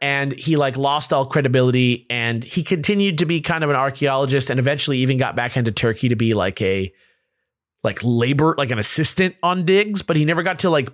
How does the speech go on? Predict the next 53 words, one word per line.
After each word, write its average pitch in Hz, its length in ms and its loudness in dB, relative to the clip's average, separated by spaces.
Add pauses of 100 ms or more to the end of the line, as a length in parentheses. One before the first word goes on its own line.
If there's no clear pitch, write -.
(160)
be 156 480 2 (120)
an 120 320 -2 (100)
archaeologist 131 800 0
in 113 80 -4
Turkey 113 360 -2
again. 101 440 -4 (920)
And 127 80 -2
it's 110 120 2
super 143 220 -2
crazy. 131 380 0
And 127 80 0
nobody 185 480 2
ever 165 180 0
figured 160 300 0
out 156 160 -2
who 151 80 2
the 143 100 2
hell 143 240 2
Anna 139 220 -2
Papastrati 147 640 0
was 147 440 2 (360)
or 123 80 2
what 123 160 2
happened 135 300 0
to 135 60 2
any 139 200 2
of 127 80 2
the 127 80 2
treasure 139 440 2
if 123 120 0
it 120 80 2
ever 120 180 2
existed 123 420 0
in 117 60 0
the 110 80 0
first - 340 0
place. 151 380 2 (480)
But 151 120 2
before 185 280 2
we 208 100 2
get 185 140 -2
to 165 100 0
any 160 200 0
modern 170 480 0
explanation 139 640 0
of 120 80 2
what 131 120 4
have, 117 180 -4
what 131 420 0
may 139 140 0
have 123 120 0
really 117 220 2
happened, 117 440 0